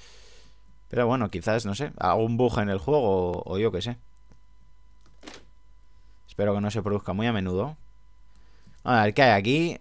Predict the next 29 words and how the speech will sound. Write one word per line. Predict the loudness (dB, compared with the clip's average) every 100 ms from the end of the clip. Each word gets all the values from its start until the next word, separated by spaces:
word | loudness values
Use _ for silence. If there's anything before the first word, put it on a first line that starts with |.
| -12
Eh, | -10 -8 -6
nada, | -4 -2 -2 -4 -6 -12
ok. | -12 -8 -8 -8 -14 -20 -20 -20 -20 -20 -20 -20 -20 -20 -20 -20 -20 -6
Efectivamente | 2 4 6 4 6
era | 6
por | 6
aquí | 4 2 -2
porque | -2 0
se | 2
ha |
abierto | 2 0 0 0 2 0 -4
la | -4
puerta | -2 -2 -2 -8 -10 -16 -18
automáticamente, | -10 -8 -6 -6 -6 -6 -6
o | -6
sea | -8 -10
que | -10 -8
era | -6 -4
definitivamente | -6 -8 -10 -8 -8 -8 -8
por | -4 -4
aquí. | -4 -8 -12 -20 -20 -20 -20 -20 -20
Aquí | -14
no | -12
hay | -6
nada. | -4 -2 -4 -6 -14 -20 -20 -20 -20 -20 -20 -20 -20 -20 -20 -20 -20 -20 -20 -20 -20 -20 -20 -20 -6
Ok, | -2
pues | 0 2
let's | 2 4
go. | 10 10 8